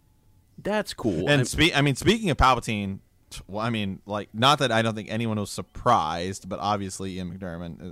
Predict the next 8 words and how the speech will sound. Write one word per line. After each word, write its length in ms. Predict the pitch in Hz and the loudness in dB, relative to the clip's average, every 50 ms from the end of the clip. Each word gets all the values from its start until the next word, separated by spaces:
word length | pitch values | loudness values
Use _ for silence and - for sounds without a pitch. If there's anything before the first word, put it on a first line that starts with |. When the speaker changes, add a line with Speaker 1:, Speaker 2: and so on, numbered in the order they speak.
| - - | -14 -16
Speaker 2:
is, 60 | 69 - | -18 -18
is 60 | - | -18
phenomenal 640 | - - 98 92 82 80 82 82 85 78 78 78 - _ - | -12 -10 -8 -6 -6 -6 -6 -8 -8 -10 -10 -12 -14 _ -8
again, 500 | 101 107 95 104 90 87 87 87 95 104 - | -8 -6 -6 -6 -6 -6 -6 -8 -10 -10 -6
Speaker 1:
Yeah, 240 | - 117 110 101 104 | -4 -2 0 0 0
Speaker 2:
as 100 | 104 104 | -2 -2
Speaker 1:
amazing. 260 | 98 95 107 104 87 | 0 0 0 0 -2
Speaker 2:
always. 320 | 87 87 92 92 - - | -2 -4 -8 -8 -12 -18